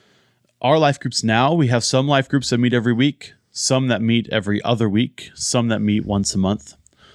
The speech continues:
Um, I think that that every other week is kind of the, the, the right, the right one. Um, of course, there's a place for meeting every week. There's a place for meeting less often than that.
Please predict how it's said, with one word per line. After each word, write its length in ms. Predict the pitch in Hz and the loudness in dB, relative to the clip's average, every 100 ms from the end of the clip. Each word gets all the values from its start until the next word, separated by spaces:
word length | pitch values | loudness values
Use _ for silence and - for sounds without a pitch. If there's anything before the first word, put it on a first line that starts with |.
| _ - | _ -2
Um, 320 | 107 101 95 | 0 2 -2
I 140 | - 127 | -2 -2
think 180 | 139 123 | 0 -2
that 80 | 110 | 0
that 200 | 113 - | 0 0
every 300 | 117 117 - | 0 0 0
other 240 | 110 117 | 0 0
week 500 | 104 120 - - - - | 0 0 -2 -20 -20 -10
is 640 | - 110 104 95 - - - - - | -2 -2 0 -2 -4 -6 -14 -16 -4
kind 220 | 131 123 | -2 0
of 60 | 104 | 0
the, 160 | 98 | -2
the, 300 | 95 104 92 87 _ _ | -2 -6 -6 -10 _ _
the 100 | 113 | -4
right, 300 | 98 104 - _ _ _ _ | 0 -2 -2 _ _ _ _
the 100 | - | -4
right 180 | 104 117 | 0 0
one. 320 | 117 165 214 - | 0 0 0 -2
Um, 440 | 120 107 92 92 - - _ _ _ - | -2 0 -2 -6 -10 -20 _ _ _ -6
of 120 | 120 | -2
course, 220 | 135 120 | -2 0
there's 380 | 127 117 104 - _ _ _ _ _ _ _ _ _ _ _ _ - _ _ _ _ - - | -2 -2 -4 -12 _ _ _ _ _ _ _ _ _ _ _ _ -20 _ _ _ _ -12 -4
a 80 | 127 | -2
place 320 | - 135 - | 0 0 0
for 100 | 127 | 0
meeting 260 | 123 117 | 2 2
every 180 | 113 113 | 2 0
week. 200 | 110 113 | 0 0
There's 160 | 110 95 | -2 -4
a 40 | |
place 280 | - 113 - | -2 -4 -2
for 80 | 107 | -2
meeting 260 | 101 98 | -2 -2
less 220 | 95 95 104 | -2 -2 -2
often 280 | 90 - | -4 -4
than 100 | 92 | -4
that. 260 | 95 92 | -2 -2